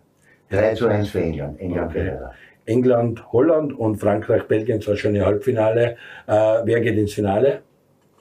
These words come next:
Speaker 1: Bei mir ist Frankreich
Speaker 2: Gegen
Speaker 1: gegen
Speaker 2: Belgien.
Speaker 1: Belgien eins eins nach neunzig Minuten, Verlängerung ebenfalls, bleibt unentschieden und im Elfmeterschießen gingen die Belgier weiter.
Speaker 2: Belgien im Finale und
Speaker 1: Ja.
Speaker 2: unten Holland gegen England?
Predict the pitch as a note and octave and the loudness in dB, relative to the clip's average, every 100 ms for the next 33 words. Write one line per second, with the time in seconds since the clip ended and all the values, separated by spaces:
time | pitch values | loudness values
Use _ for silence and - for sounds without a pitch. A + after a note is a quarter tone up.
0 | _ _ _ - - - - - - - | _ _ _ -20 -20 -20 -20 -20 -14 -2
1 | A2 G#2 A2 C#3+ E3 C3 C#3 C3+ A#2+ - | 0 2 4 4 4 4 4 2 0 -8
2 | G2+ G2 A#2+ C3 B2+ B2 C#3+ C3 - A#2 | -4 -2 0 -2 -2 0 2 0 0 0
3 | A2 B2 G#2 A2 B2+ C#3+ D3 D3+ A#2 A#2+ | 2 2 2 4 2 2 2 0 0 0
4 | B2+ A2 G#2+ A#2 C3+ A2 A#2+ A2+ A#2 A2+ | 0 0 0 0 -2 0 0 2 0 0
5 | G#2 A2+ A2 A2 C3+ C#3+ C3+ B2 A2+ A#2+ | -2 0 0 0 -2 -2 -2 0 0 0
6 | A#2+ A#2+ B2 A#2 B2+ A#2+ C3+ - G#2 A#2 | 0 0 0 0 0 -2 -6 -2 0 0
7 | B2 B2 B2 A#2+ A#2 A#2 A2+ A2 G#2 G#2+ | 0 0 0 0 0 0 2 0 2 0
8 | G2+ F#2 F#2 G#2 - G2+ - F2 F#2 E2 | 0 -2 -2 -2 -6 -8 -10 -8 -6 -6
9 | - D#2+ D#2+ D2 C2 - - _ - G#2+ | -6 -6 -6 -8 -8 -14 -18 _ -2 0
10 | A2 A2+ G#2+ G2+ F#2+ G2+ F#2 G#2+ C3+ - | 0 0 0 0 -2 -2 0 2 2 2
11 | - A#2 A#2+ B2 C#3 B2 - C3 D#3 C3+ | 0 0 2 0 0 0 2 4 2 2
12 | C3 A2+ C3+ D#3+ G3+ | 2 4 4 2 0